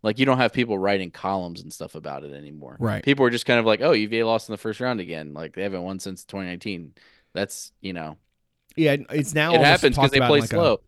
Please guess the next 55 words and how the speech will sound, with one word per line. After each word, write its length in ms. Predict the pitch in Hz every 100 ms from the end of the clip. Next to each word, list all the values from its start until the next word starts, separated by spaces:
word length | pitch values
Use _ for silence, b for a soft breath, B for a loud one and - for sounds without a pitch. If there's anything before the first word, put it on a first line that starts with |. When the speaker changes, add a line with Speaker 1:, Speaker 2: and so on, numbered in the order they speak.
| _ -
Speaker 1:
And 140 | 143
then 140 | 160 151
Speaker 2:
in 20 |
a 40 |
Speaker 1:
everybody 300 | 143 143 131
moves 260 | 117 131 120
Speaker 2:
heartbreak. 80 | 110
Speaker 1:
on 180 | 113 107
to 140 | 107
whatever 360 | 104 101 98 92
happened 380 | 95 92 80 78
the 60 |
next 180 | 78 147
Speaker 2:
Y-, 100 | 156
Speaker 1:
game. 80 | 160
Speaker 2:
exactly. 400 | 143 139 123 110
It's 380 | 104 131 143 139
Speaker 1:
Yeah. 20 |
Speaker 2:
more 180 | 156 160
discussed, 480 | 135 - 147 131 -
like, 140 | 120
almost 240 | 120 120 120
in, 80 |
like, 160 | 107 107
a 40 |
heartbreak, 520 | 104 123 98 101 101 104
like, 140 | 104
"Oh, 200 | 123 127
they 140 | 117
did 200 | 110 117
it 40 | 113
again" 480 | 110 123 117 110 101
sort 240 | 110 101
of 40 |
way. 260 | 101 95 107 b b b -
But 140 | 147
no, 100 | 160
I 80 | 143
Speaker 1:
Yeah. 60 | 98
Speaker 2:
think 120 | 101
that 100 | 131
the, 200 | 127 107
the 160 | 123
longer 300 | 131 165 214
this 160 | 190 175
thing 220 | 165 143
goes 260 | 131 131 113
where 80 | 113
they 120 | 107
don't 220 | 110 117
win 160 | 127 127
one 180 | 131
in 60 | 131
the 80 | 127
tournament, 440 | 139 135 131 135